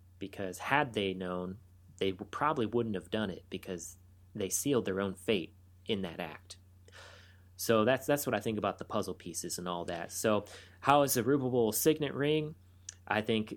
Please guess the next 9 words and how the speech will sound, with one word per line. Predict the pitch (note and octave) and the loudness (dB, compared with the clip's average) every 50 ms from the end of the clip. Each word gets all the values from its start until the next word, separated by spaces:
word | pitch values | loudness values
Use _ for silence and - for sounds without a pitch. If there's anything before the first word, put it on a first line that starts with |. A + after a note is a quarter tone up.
| - | -10
Zerubbabel | G#2+ G2+ G2 A2 A#2 C3 B2 A2+ A2 A#2 A2 A2+ | -6 -2 -2 0 2 2 2 2 2 0 0 0
becomes | A2 - A2 G#2+ - G#2 G2+ F#2+ | 0 -2 -4 -4 -4 -6 -6 -2
that | - G2+ F#2 - | -2 -2 -2 0
stamp | - - - - - - - A#2 A2+ A#2 A#2 A#2 - - - - - - - - - - - | 0 0 2 2 0 0 0 2 2 2 2 0 -4 -10 -20 -20 -20 -20 -20 -20 -20 -14 -8
in | - G2 F#2 | -6 -6 -4
the | F#2 | -4
genealogical, | F2+ - - G#2+ G#2+ G#2 G2 F#2 F#2 G2 G2+ G#2 G2+ A2 G#2 - - G#2+ G2+ G2 G2 F#2 - - - - - - - - - | -4 -2 -2 -2 0 0 0 0 0 0 0 -2 -2 -4 -8 -6 -2 0 2 2 2 0 -2 -8 -20 -20 -20 -20 -18 -10 -6
uh, | F#2 F2 E2+ - - | -4 -4 -4 -4 -6
list, | - F#2 G2 G#2+ G#2+ A2 A2 - - - - | -6 -2 0 2 2 2 0 -2 -4 -4 -6